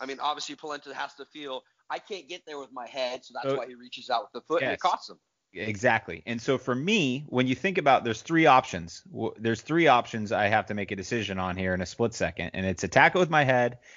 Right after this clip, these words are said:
Speaker 2: kick with my foot, or do nothing. The last option is kick with your foot. And i-, in the end, it's gonna be on Diego Polenta. It's a stup-, it's a stupid play. I mean, that, that's just what it comes down to. He's gotta be smarter than that in this league.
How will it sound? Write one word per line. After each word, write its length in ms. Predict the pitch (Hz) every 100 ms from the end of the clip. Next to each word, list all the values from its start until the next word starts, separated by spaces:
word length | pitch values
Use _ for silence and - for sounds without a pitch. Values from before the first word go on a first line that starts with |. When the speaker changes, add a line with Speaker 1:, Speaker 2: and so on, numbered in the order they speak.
| - -
Speaker 2:
kick 240 | - 175 175
with 100 | 151
my 140 | 127
foot, 380 | - 117 110 - - -
or 100 | 107
do 220 | 101 135
nothing. 480 | 131 113 - 80 82 _ _ _ _ -
The 100 | 113
last 380 | 135 143 -
option 400 | 143 127 - 120
is 140 | 117 -
kick 200 | 120 110
with 160 | 113
your 100 | 101
foot. 280 | - 80 65 _ _ _ -
And 440 | 117 120 117 113 -
i-, 40 |
in 360 | 123 123 120 120
the 160 | 131 180
end, 320 | 170 143 135 _ -
it's 180 | 117 -
gonna 160 | 143
be 140 | 139 139
on 120 | 135
Diego 340 | 135 135 131
Polenta. 460 | - 139 131 98 85 - -
It's 140 | -
a 60 | -
stup-, 340 | - 143 131
it's 180 | 120 107
a 100 | 117
stupid 400 | 117 151 135 131
play. 300 | 143 87 - _ _ _
I 80 | 104
mean, 140 | 110 113
that, 200 | 123 110
that's 200 | 127 143
just 180 | 135
what 120 | 139 127
it 80 |
comes 220 | - 120 113
down 200 | 117 113
to. 120 | 92
He's 200 | 107 98
gotta 320 | 143 135 139
be 120 | 131
smarter 360 | 123 127 123 120
than 160 | 110 110
that 320 | 104 104 - - -
in 160 | 104 110
this 240 | 127 123
league. 380 | 113 107 101